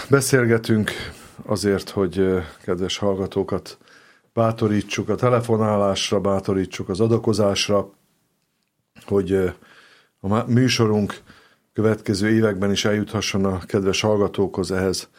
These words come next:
sok-sok technikai felszerelés, ö, szükséges, és, ö, ezeknek a, ö, megújítása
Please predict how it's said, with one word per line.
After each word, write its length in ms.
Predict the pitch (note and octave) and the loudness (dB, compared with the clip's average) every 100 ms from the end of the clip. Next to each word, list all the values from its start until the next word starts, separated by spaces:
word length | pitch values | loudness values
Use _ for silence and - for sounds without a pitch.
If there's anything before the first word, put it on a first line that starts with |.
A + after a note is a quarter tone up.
| - _ _ _ _ | -20 _ _ _ _
sok-sok 520 | - B2 B2 - A#2 - | -4 -2 0 0 -2 0
technikai 500 | G#2 G#2 G2 G2+ F#2+ | -2 -2 0 0 2
felszerelés, 840 | G#2 G#2 - G2+ G2+ F#2 - - | 0 0 -2 0 0 0 -2 0
ö, 220 | G#2 G2 F2+ | 0 0 0
szükséges, 840 | A#2+ A#2 - A2 A2+ A#2+ - - - - - _ _ _ _ G#2 | -4 -2 0 2 2 0 -2 -8 -20 -20 -20 _ _ _ _ -4
és, 300 | F#2 - - | -4 -2 -2
ö, 240 | G2 F#2+ F#2+ - _ _ _ _ _ _ _ | 0 0 -4 -12 _ _ _ _ _ _ _
ezeknek 560 | A2 G2+ G2 G2+ F#2 F#2+ | -4 -2 -2 -4 -2 0
a, 220 | F#2 - _ _ _ _ _ _ _ _ _ - | 0 -4 _ _ _ _ _ _ _ _ _ -6
ö, 140 | G#2+ | 0
megújítása 1120 | G#2 A#2+ A#2 G#2+ G#2 A2 G2 F#2 G#2 F#2 E2+ | 2 2 2 2 2 0 0 0 0 -2 -2